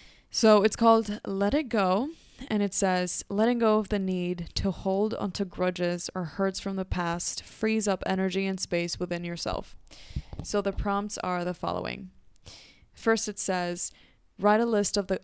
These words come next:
old grudges or hurts you hold onto." I love writing lists also when I'm journaling. I, I find that super useful. Um, so you might, yeah, I think I, this is a, this is an exercise I love doing at the end of the year, which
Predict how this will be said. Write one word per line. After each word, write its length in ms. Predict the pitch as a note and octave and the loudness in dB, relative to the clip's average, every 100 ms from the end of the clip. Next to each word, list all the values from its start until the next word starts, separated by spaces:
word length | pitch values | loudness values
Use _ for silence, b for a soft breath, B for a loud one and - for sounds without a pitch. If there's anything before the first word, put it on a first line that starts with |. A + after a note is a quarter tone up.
| - | 2
old 460 | G3 G#3 G#3+ G#3 | 2 4 2 -2
grudges 600 | - F#3+ F3+ F3 F3 F3+ - | -2 -2 0 -2 -2 -4 -2
or 160 | F#3+ | -2
hurts 560 | - F#3+ F#3+ F#3+ - - | -2 -2 -2 -2 -2 -2
you 160 | F#3+ F3+ | -2 -2
hold 340 | F3 F3+ F3+ - | -2 -2 -4 -6
onto." 500 | F3 E3+ E3+ - F3+ _ - B B B | -6 -6 -6 -6 -10 _ -20 B B B
I 120 | G3+ | 2
love 180 | A3 A3+ | 4 4
writing 280 | A3 G3+ F#3 | 4 2 0
lists 520 | F3 G3+ - - - | -2 -4 -4 -4 -2
also 300 | G3 F#3+ G3 | 0 2 2
when 120 | F#3 F3+ | 0 0
I'm 120 | F3+ | 0
journaling. 460 | F3+ F3+ F3+ F3+ | 0 0 0 -2
I, 160 | F3 F3+ | -4 -8
I 100 | - | -6
find 300 | F3+ F3+ F3+ | -6 -4 -4
that 140 | F3+ - | -4 -4
super 300 | G3+ F#3+ F3+ | -4 -2 -2
useful. 520 | F3 F3 - G#2 G#3+ b b b b b - | -2 -4 -4 -6 -6 b b b b b -8
Um, 640 | G3 F#3+ F3+ F3 F3 F3 - _ _ _ _ | -2 0 0 -4 -10 -12 -16 _ _ _ _
so 140 | - G#3 | -2 0
you 140 | G#3 | 2
might, 380 | A#3 A3 A3 G#3+ | 2 2 2 -2
yeah, 240 | G3 C4 | 0 2
I 140 | G3+ G#3+ | 2 0
think 240 | A3 A3+ - | 0 -4 2
I, 200 | G3+ G#3+ | 2 0
this 180 | G3+ A3 | -4 -4
is 80 | B3+ | -2
a, 100 | A3+ - | -4 -4
this 200 | F#3+ G#3+ | -2 -2
is 120 | A3 | 0
an 80 | A3 | -2
exercise 500 | F#3+ - F#3 F3+ F3 | -4 -4 -4 -4 -4
I 140 | F#3 | -4
love 280 | F3+ F3 F3 | -4 -4 -4
doing 460 | F3 E3+ E3+ E3+ F3 | -4 -4 -4 -6 -10
at 120 | F#3 | -8
the 100 | F#3+ | -6
end 80 | F3 | -6
of 80 | F3 | -6
the 120 | F3 | -6
year, 420 | F3 E3 E3 G#3 A3 | -6 -4 -4 -6 -8
which 280 | F#3+ - | -8 -8